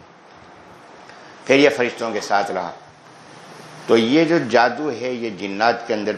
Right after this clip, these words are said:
پہلے سے موجود تھا، انسانوں کے اندر یہ چ-، چل رہا تھا جنات کے اثرات کی وجہ سے، تو انسانوں میں منتقل ہوا۔ تو اللہ تعالیٰ نے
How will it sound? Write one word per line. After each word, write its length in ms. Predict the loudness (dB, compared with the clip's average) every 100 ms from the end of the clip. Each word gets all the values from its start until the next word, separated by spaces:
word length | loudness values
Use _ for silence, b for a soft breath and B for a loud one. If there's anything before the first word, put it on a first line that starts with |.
| -4
پہلے 300 | -6 -4 -6
سے 160 | -8
موجود 460 | -8 -10 -10 -14 -18
تھا، 80 | -20 -20 -20 -20 -20 -20 -20 -20 -20 -20 -20 -10
انسانوں 600 | -6 -4 2 2 2 -2
کے 100 | -2
اندر 240 | -2 -2 -6 -6 -18 -18 -20 -20 -20 -20 -20 -20 -20 -20 -20 -20 -20 -20 -20 -14
یہ 160 | 0 2 2
چ-، 280 | 0 0 0
چل 140 | 0 2
رہا 260 | 4 4
تھا 180 | 2 -2
جنات 600 | -4 -10 -2 0 0 -2
کے 100 | -4
اثرات 460 | -4 0 -2 -2 -6
کی 80 |
وجہ 240 | -4 -4 -6
سے، 180 | -8 -18 -20 -20 -20 -20 -20 -20 -20 -20 -20 -20 -14
تو 80 | -4
انسانوں 460 | -2 0 0 0 0
میں 140 | -4
منتقل 420 | -4 -4 -2 0
ہوا۔ 220 | 0 0 0
تو 140 | 0
اللہ 260 | 2 2 2
تعالیٰ 300 | 4 4 2
نے 160 | -2